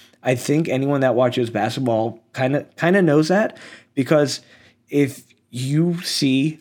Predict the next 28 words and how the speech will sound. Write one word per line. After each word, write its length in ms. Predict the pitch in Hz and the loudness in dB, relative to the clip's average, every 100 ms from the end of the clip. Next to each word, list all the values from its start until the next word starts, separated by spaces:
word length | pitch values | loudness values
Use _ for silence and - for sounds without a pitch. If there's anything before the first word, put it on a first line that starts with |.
| _ | _
the 160 | 135 131 | -4 0
best 260 | 123 131 | 2 2
players 320 | - 120 123 123 | 2 4 4 2
going 240 | 120 123 | 2 2
to 140 | 123 131 | 2 0
a 40 | |
team, 440 | 127 113 113 143 - _ _ _ _ - | 0 -4 -2 -4 -10 _ _ _ _ -6
obviously 760 | 110 117 123 123 120 123 127 | -2 0 2 0 2 0 2
they're 240 | 120 123 123 | 0 0 2
gonna 180 | 123 | 2
win, 380 | 127 135 131 104 | 2 2 2 0
where 380 | 107 117 113 113 | 0 2 2 0
the, 440 | - 113 120 120 - - _ | -4 -4 0 -2 -4 -20 _
it, 280 | 117 117 123 | -2 0 0
it 160 | 120 | -2
takes 240 | 151 170 208 | 0 0 2
a 60 | |
lot 220 | 180 151 | 4 2
more 300 | 120 127 131 | 2 2 2
in 80 | 104 | 0
football 360 | 95 131 123 107 | -2 -2 0 -2
because 220 | 113 117 | -2 -2
there's 180 | 117 117 | -2 0
more 200 | 123 127 | 0 2
guys 240 | 131 127 | 2 0
on 120 | 127 | 0
the 60 | 127 | -2
field. 380 | - 110 107 | -2 0 0